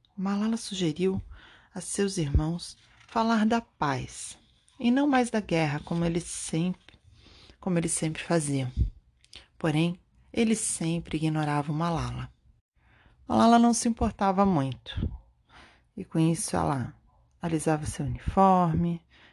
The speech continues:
estava feliz porque finalmente iria poder usá-lo novamente.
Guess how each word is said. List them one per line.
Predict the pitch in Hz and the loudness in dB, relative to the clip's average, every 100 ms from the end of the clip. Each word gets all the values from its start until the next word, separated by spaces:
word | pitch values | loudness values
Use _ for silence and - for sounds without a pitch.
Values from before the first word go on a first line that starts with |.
| _ | _
estava | - 185 165 | -4 -2 -2
feliz | - 156 160 185 175 - | -6 -6 -4 -2 -4 -8
porque | - 170 - 190 185 | -14 -14 -8 -8 -8
finalmente | - 247 262 220 190 202 - | -8 -6 -2 0 0 -4 -8
iria | 180 180 | -4 -4
poder | 180 - 170 180 | -4 -6 -2 2
usá-lo | 196 160 151 156 147 | 2 4 2 0 -4
novamente. | 147 143 170 160 123 120 - - | -4 -2 -2 -2 -4 -10 -14 -16